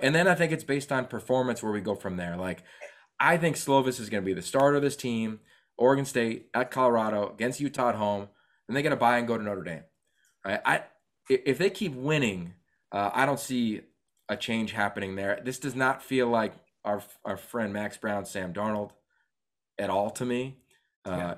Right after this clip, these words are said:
Speaker 1: it, it doesn't feel like that, um, because Keaton's,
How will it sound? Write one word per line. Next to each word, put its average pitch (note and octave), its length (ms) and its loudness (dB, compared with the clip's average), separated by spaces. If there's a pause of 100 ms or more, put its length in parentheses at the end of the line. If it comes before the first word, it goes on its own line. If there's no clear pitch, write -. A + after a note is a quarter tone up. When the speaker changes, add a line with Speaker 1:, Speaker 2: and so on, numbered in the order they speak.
Speaker 1:
it, - 180 -12
it A#2+ 140 -6
doesn't A#2+ 260 0
feel C3 260 4
like F2 340 0
that, F2 340 -4 (100)
um, E2+ 400 -8 (680)
because A#2+ 260 0
Keaton's, C#3+ 440 -4